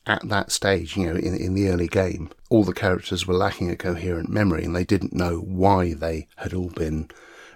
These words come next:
buried naked in shallow graves just outside Vegas. So just to wrap up my thoughts here about amnesia, I, I think the best way to tackle amnesia is to let the players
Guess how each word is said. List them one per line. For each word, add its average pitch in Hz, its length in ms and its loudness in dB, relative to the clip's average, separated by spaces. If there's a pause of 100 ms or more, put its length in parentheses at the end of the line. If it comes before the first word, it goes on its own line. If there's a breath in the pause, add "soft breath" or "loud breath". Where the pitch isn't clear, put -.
(140)
buried 87 360 4 (100)
naked 85 360 0
in 80 100 -2
shallow 80 320 0
graves 80 300 -2
just - 260 -2
outside 80 400 -2
Vegas. 82 400 -6 (840 loud breath)
So - 140 4
just - 260 4
to 190 80 -2
wrap 165 200 0
up 143 80 0
my 117 140 6
thoughts - 420 2
here 98 240 4
about 85 380 0 (100)
amnesia, 92 600 -4 (320)
I, 98 200 -4
I 98 100 -4
think 147 220 4
the 101 140 2 (100)
best - 380 0
way 95 220 -2
to - 140 -10
tackle - 540 -6
amnesia 87 640 -4
is - 260 -8
to - 120 -4
let 101 260 2
the 135 80 -4
players 95 460 0